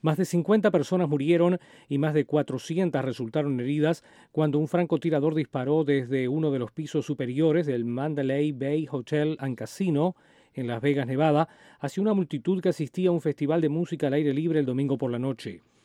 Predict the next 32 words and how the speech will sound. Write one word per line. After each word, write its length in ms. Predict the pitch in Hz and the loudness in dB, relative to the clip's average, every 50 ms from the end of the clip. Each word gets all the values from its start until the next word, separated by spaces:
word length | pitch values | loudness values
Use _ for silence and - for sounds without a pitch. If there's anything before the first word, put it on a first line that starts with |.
| _ _ _ _ | _ _ _ _
Aunque 240 | - 147 135 - 131 | -6 -4 -2 0 -2
las 140 | 131 117 - | -2 -2 -2
cifras 260 | 196 180 - 175 156 | -2 0 2 0 2
continúan 480 | - 160 131 139 131 143 156 151 139 | 2 0 0 0 0 0 2 0 0
fluctuando, 640 | - 156 151 131 - 185 190 175 170 160 175 190 - _ _ - - - _ _ | 0 -2 -4 -2 0 2 2 4 4 4 2 2 2 _ _ -20 -20 -20 _ _
de 120 | 131 120 | -8 0
confirmarse, 640 | - 180 185 - 180 143 156 170 170 160 - 170 160 | 2 2 2 2 2 0 2 2 2 2 2 0 -2
esta 180 | 165 - 180 | 0 0 0
sería 340 | 151 - 151 147 160 170 160 | 0 0 0 2 2 2 2
la 80 | 156 143 | 2 0
matanza 540 | 135 127 - 156 160 170 160 - - 151 135 | -2 -2 0 0 0 0 0 0 0 0 0
más 200 | 131 151 156 143 | 0 -2 0 0
grande 300 | 151 170 185 175 151 147 | 0 0 0 0 0 0
en 60 | 131 | 0
la 60 | 123 | -2
historia 380 | 113 - - 156 151 135 139 131 | -4 -2 0 0 0 2 0 0
de 80 | 120 | -2
Estados 400 | 110 - - 135 127 123 113 - | -2 -2 -2 -2 -2 -2 -4 -4
Unidos. 460 | 139 135 147 151 143 120 101 - - _ _ _ _ _ _ _ | -4 -2 0 0 0 0 -2 -4 -12 _ _ _ _ _ _ _
Todavía 440 | - 127 120 120 120 151 165 160 147 | -10 -6 -6 -4 -2 0 0 2 2
no 160 | 143 160 151 | 2 0 -2
se 280 | - - 151 147 147 | 0 2 2 4 4
ha 220 | 156 156 156 147 143 - | 4 2 0 -2 -6 -4
clarificado 800 | - 156 165 160 143 - - 117 - - 175 165 143 151 170 - - - - - _ | 0 0 0 0 -2 -4 -8 -8 0 2 4 4 4 2 2 0 -6 -14 -20 -20 _
si 160 | - - 180 | -10 -8 -8
se 160 | 175 - 180 147 | -4 -2 -2 0
trata 280 | 170 160 160 - 175 | 0 0 2 2 2
de 60 | 160 | 0
un 100 | 139 135 | 2 0
acto 300 | 143 156 143 - 156 139 | 0 -2 0 0 0 0
de 80 | 127 117 | 0 -2
terrorismo. 680 | - 131 120 120 117 117 120 117 - 117 95 85 82 - | -4 -4 -4 -2 -4 -4 -4 -6 -8 -10 -12 -12 -14 -20